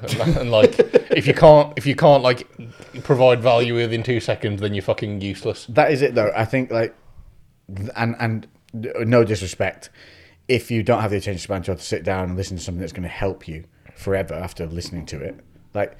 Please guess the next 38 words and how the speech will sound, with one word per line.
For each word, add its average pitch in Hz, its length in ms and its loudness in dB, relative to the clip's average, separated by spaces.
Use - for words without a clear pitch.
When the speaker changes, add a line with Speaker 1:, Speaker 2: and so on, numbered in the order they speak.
Speaker 2:
the 104 80 -6
daft 147 260 -2
stuff - 240 0
that - 80 -4
I'm 90 80 -6
coming 104 160 -6
out 98 80 -6
with 87 140 -6
is 85 160 -10
simple 110 360 -8
things 98 280 -6
that 82 80 -10
can 85 140 -8
literally 92 360 -10
change 95 360 -6
the 92 80 -10
way 87 100 -4
something 85 240 -10
feels 90 380 -8
or 82 80 -10
works 85 340 -10
in 80 80 -10
the 80 80 -12
gym. 87 240 -4
Speaker 1:
<laughs> 104 220 -16
Speaker 2:
And 95 120 -8
they're 95 80 -2
things 98 260 -6
I've 95 160 -4
learned 92 240 -4
over 85 160 -8
the 80 100 -10
years. 85 440 -4
And 107 120 -6
if 104 60 -6
you 143 120 -2
can't 135 240 -4
spend 85 420 -4